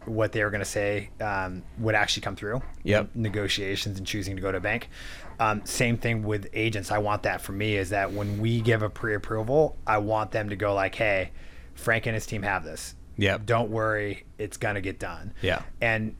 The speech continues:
Speaker 1: part of that reason, to your question, was that we are agency direct, which means that we go directly from Fannie Mae, Freddie Mac, F H A, and V A guidelines. Um, and we don't have overlays, which are, which means additional rules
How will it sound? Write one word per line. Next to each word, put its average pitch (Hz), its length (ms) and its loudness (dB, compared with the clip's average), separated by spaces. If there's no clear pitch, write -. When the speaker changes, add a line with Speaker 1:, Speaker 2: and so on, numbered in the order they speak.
Speaker 1:
part 123 260 4
of 123 60 2
that 120 140 2
reason, 110 400 -2
to - 160 -4
your 104 80 -4
question, 123 520 0
was 98 480 2
that 104 220 0
we 110 120 2
are 104 200 0
agency 110 640 -2
direct, 107 580 0
which 110 240 -2
means 104 200 -4
that 98 120 0
we 101 100 -2
go 101 280 4
directly 101 420 2
from 98 160 -4
Fannie 104 340 0
Mae, 101 340 2
Freddie 101 400 0
Mac, 98 440 0
F 110 180 2
H 104 180 2
A, 107 100 2
and 98 120 -2
V 98 140 2
A 98 100 4
guidelines. 104 680 0
Um, 104 320 2
and 107 160 2
we 104 80 0
don't 107 320 0
have 107 260 2
overlays, 104 680 6
which 104 240 -2
are, 104 300 2
which 113 260 0
means 107 340 0
additional 113 640 2
rules 101 840 2